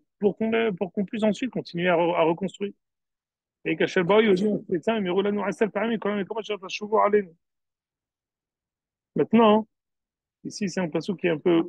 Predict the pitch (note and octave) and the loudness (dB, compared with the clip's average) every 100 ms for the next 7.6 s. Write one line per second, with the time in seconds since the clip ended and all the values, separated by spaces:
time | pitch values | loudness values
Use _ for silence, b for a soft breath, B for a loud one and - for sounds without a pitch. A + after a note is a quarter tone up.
0 | D3 C3+ - D3 D#3 D3+ F3+ D3 - D#3+ | -2 -2 -4 -8 -6 0 0 0 -4 -6
1 | G#3 A#3 - _ _ _ _ _ E3 D3+ | -2 -2 -4 _ _ _ _ _ -2 0
2 | F#3+ F#3 B3+ - - _ _ _ _ _ | 2 4 4 0 -8 _ _ _ _ _
3 | _ D#3+ D#3+ - F#3+ F#3+ F3 E3 D#3+ D#3 | _ -10 -8 -4 0 0 0 -2 -6 -4
4 | G#3 F3 _ _ _ _ _ _ _ _ | -6 -6 _ _ _ _ _ _ _ _
5 | _ _ _ _ _ _ - D#3 - - | _ _ _ _ _ _ -2 0 0 2
6 | A#3+ G3 A#3 A3+ G3+ A3 A3+ G#3 - F#3+ | 2 4 4 2 0 -2 0 2 0 -2
7 | A#3 A3 - - D3 D#3+ | 0 0 -2 -6 -6 -8